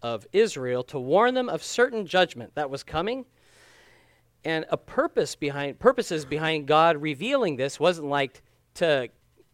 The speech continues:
to taunt them about what was going to happen and something they couldn't change, but that they would repent, that they would return to God,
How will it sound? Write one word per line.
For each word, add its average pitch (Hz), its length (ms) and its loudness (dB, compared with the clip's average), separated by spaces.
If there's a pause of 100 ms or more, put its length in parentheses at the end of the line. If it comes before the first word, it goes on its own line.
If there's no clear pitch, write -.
(960)
to - 140 -6
taunt 233 600 -2
them 117 460 -2
about 135 400 2
what 139 260 2
was 147 180 -2
going 139 180 -4
to 120 40 -4
happen 127 640 -4
and 131 120 -10
something 139 300 -6
they 120 120 -2
couldn't 202 380 -4
change, 113 640 -12 (200)
but 180 120 0
that 208 200 2
they 233 100 8
would 226 220 2
repent, 202 520 -2
that 135 120 -8
they 165 100 0
would 151 120 -2
return 196 440 -2
to 175 100 -8
God, 110 300 -2